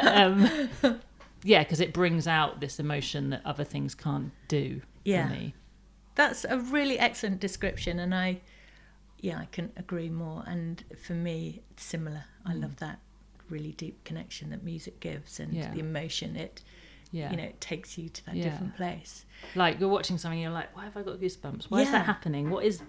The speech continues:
Speaker 1: you know, what is
Speaker 2: Well,
Speaker 1: that
Speaker 2: yeah.
Speaker 1: physical thing?"
Speaker 2: Yeah.
Speaker 1: And I love it that it's just this unsaid thing
Speaker 2: Yeah,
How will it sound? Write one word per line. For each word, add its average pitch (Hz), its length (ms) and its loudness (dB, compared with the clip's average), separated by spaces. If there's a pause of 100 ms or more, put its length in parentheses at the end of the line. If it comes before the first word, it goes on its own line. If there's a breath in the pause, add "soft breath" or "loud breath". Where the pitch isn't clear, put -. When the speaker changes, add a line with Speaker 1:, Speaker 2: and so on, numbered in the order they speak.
(200)
Speaker 1:
you 190 100 4
know, 165 160 4
what 175 200 4
is 214 100 6
Speaker 2:
Well, 226 80 4
Speaker 1:
that 180 180 8
Speaker 2:
yeah. 247 300 4
Speaker 1:
physical 170 380 2
thing?" 156 280 0
Speaker 2:
Yeah. 185 220 0
Speaker 1:
And 160 100 4
I 160 60 6
love 165 260 4
it 139 140 -2
that 143 100 -4
it's - 200 -8
just - 240 -10
this 143 180 -10
unsaid 143 560 -8
thing - 480 -12
Speaker 2:
Yeah, 196 300 -6